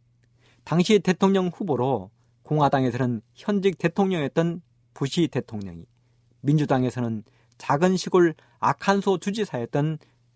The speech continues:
빌 클린턴이 출마를 했습니다. 그래서 여론기관에서는 두 사람을 대상으로 먼저 조사를 해보았습니다. 그랬더니 선거를 해보나 마나 대통령은 부시가 재선에 성공할 것이라고 했습니다. 그런데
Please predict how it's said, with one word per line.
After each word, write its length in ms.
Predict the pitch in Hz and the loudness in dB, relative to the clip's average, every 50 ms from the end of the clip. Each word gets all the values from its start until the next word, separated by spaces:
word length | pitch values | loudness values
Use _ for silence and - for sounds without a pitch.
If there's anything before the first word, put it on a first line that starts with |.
| _ | _
빌 220 | - 147 135 127 117 | -2 0 2 2 0
클린턴이 540 | - - 202 208 202 185 - 180 180 185 185 | 0 -2 -2 -2 -2 -2 -2 -2 -2 -2 -4
출마를 400 | - - 190 165 151 151 180 202 | -4 -6 -6 -4 -6 -6 -8 -10
했습니다. 520 | 196 - - - - - - - - - _ _ _ _ _ _ _ _ _ _ _ _ _ _ _ _ _ _ _ _ _ _ | -14 -14 -18 -20 -20 -20 -20 -20 -20 -20 _ _ _ _ _ _ _ _ _ _ _ _ _ _ _ _ _ _ _ _ _ _
그래서 300 | - 190 202 196 - 208 | 6 6 6 8 6 6
여론기관에서는 1040 | 180 175 202 214 208 165 - 180 170 180 170 147 127 - 143 156 160 147 117 98 - _ _ _ _ _ | 6 6 6 6 4 2 0 0 0 0 0 0 -2 -2 0 0 0 0 -2 -4 -8 _ _ _ _ _
두 200 | - 185 202 202 | 0 2 2 2
사람을 340 | - 196 196 190 190 190 175 | 2 2 2 4 4 2 2
대상으로 540 | - 165 143 143 127 123 127 156 180 202 - _ _ _ _ | 2 0 2 2 0 0 0 -2 -2 -4 -8 _ _ _ _
먼저 320 | - 127 131 135 127 135 120 | -4 -2 0 0 0 -2 -2
조사를 440 | - - 139 143 156 160 156 151 | -4 -4 -2 -2 -2 -2 -4 -6
해보았습니다. 720 | - 165 175 175 208 220 214 - - - - - - - _ _ _ _ _ _ _ _ _ _ _ _ _ _ _ - | -8 -8 -8 -8 -8 -10 -10 -16 -20 -20 -20 -20 -20 -20 _ _ _ _ _ _ _ _ _ _ _ _ _ _ _ -6
그랬더니 580 | 123 127 127 - - 110 123 139 131 101 87 - _ _ _ _ _ _ | -4 -4 -4 -4 -4 -4 -2 -2 -4 -4 -6 -12 _ _ _ _ _ _
선거를 420 | - - - 220 220 208 208 190 170 | -6 -2 0 2 4 6 4 4 4
해보나 360 | 175 233 226 214 226 214 190 | 2 0 0 2 0 0 0
마나 420 | 135 107 110 131 151 151 110 95 - _ _ _ _ - | -2 -2 0 0 0 0 0 -4 -10 _ _ _ _ 0
대통령은 640 | - 170 - - 208 196 170 143 135 160 185 196 185 - _ _ _ - | 0 2 2 2 0 2 2 2 2 2 0 0 -4 -8 _ _ _ -6
부시가 500 | - 185 185 - - 139 123 147 147 135 | -2 -2 0 0 0 2 2 4 4 2
재선에 460 | - - 143 123 - 143 135 127 117 | 2 0 -2 0 0 0 -2 -2 -2
성공할 420 | - - 226 233 233 208 202 196 | -2 -4 -4 -2 -2 -4 -4 -4
것이라고 420 | - - 185 175 180 170 - 277 262 | -4 -4 -6 -6 -6 -8 -8 -8 -10
했습니다. 460 | 185 - - - 98 - - - _ _ _ _ _ _ _ _ _ _ _ _ _ - - - _ | -10 -10 -12 -16 -16 -18 -20 -20 _ _ _ _ _ _ _ _ _ _ _ _ _ -20 -20 -20 _
그런데 560 | - - 151 160 156 135 139 117 95 87 - | 0 4 4 6 6 4 2 2 0 -6 -14